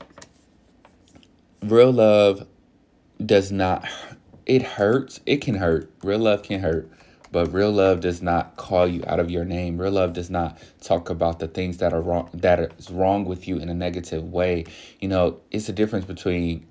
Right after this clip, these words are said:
constructive criticism and then just talking down to somebody. Real love does not manipulate you. Um, real love does not hurt your feelings on purpose. Um, real love does not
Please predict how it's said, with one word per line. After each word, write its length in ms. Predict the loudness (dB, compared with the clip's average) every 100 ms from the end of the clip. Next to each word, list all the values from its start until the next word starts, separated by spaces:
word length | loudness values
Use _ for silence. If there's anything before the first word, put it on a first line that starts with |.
| _
constructive 600 | -8 -8 0 2 2 -4
criticism 640 | -4 -2 -2 -2 -4 -4 -4
and 180 | -6 -4
then 180 | -4 -2
just 340 | -2 -4 -6 -20 -20 -20 _ _
talking 400 | 2 4 4 2
down 300 | 0 0 0
to 100 | -2
somebody. 640 | -6 -4 -4 -4 -4 -6 -4
Real 240 | 0 2
love 360 | 4 4 4 2
does 200 | -4 -4
not 400 | -2 -2 -4 -6 -16 _ _
manipulate 1000 | -4 -4 -2 -4 -4 -4 -2 -4 -6 -6
you. 400 | -2 -2 -2 -6 -10
Um, 500 | -6 -4 -6 -8 -14 _ -8
real 340 | 0 2 2
love 360 | 2 2 0 -2
does 240 | -4 -4
not 400 | -2 -2 -2 -8 _ _ _ _ _ _ _ _ _
hurt 340 | 0 2 2
your 120 | 0 -2
feelings 500 | 0 0 2 0 -2
on 160 | -4
purpose. 720 | -4 0 0 0 -2 -2 -6 -8
Um, 460 | -6 -4 -6 -10 -18 _ _ _ _ -14 0
real 240 | 2 4
love 320 | 6 6 4
does 220 | 2 -2
not 420 | 0 0 0 -2